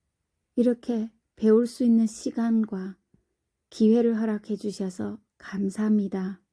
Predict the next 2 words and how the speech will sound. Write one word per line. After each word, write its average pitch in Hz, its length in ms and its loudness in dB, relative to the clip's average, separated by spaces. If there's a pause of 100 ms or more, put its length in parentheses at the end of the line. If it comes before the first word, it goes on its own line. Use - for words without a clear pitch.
(1600)
열심히 220 580 2
참여하겠습니다. 202 1200 -2